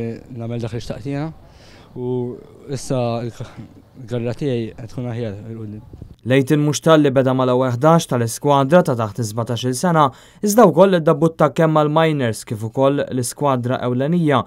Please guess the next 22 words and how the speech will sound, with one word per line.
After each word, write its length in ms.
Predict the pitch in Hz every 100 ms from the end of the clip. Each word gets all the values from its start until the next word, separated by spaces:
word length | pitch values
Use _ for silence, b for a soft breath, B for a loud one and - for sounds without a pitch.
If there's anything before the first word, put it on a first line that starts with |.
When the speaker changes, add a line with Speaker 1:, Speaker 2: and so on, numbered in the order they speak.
| b b
Speaker 2:
jiġifieri 380 | 143 135 127 131 151
mal-kbar, 560 | 185 110 101 98 92 - b b
matul 320 | 208 202 208 196
dan 160 | 196
l-istaġun. 600 | 185 175 139 107 95 95 95 b b b 135
Iktar 240 | - 160
minn 160 | 165 160
kollox, 480 | 196 170 127 - -
Leighton 400 | 120 123 113 113
jgħid 320 | 127 156 156
li 160 | 107 107
llum 300 | 135 143 123 b b b
iħossu 480 | 180 208 - 190 -
aktar 380 | 175 - 180 143
b'saħħtu 460 | - 180 156 - 143 123 b b b 156
u 60 | 127
dik 380 | 131 180 - -
għalih 480 | 190 165 98 - -
hija 160 | 170 190
l-iktar 320 | 202 214 202
ħaġa 320 | 196 185 196
importanti. 560 | 190 170 123 92 98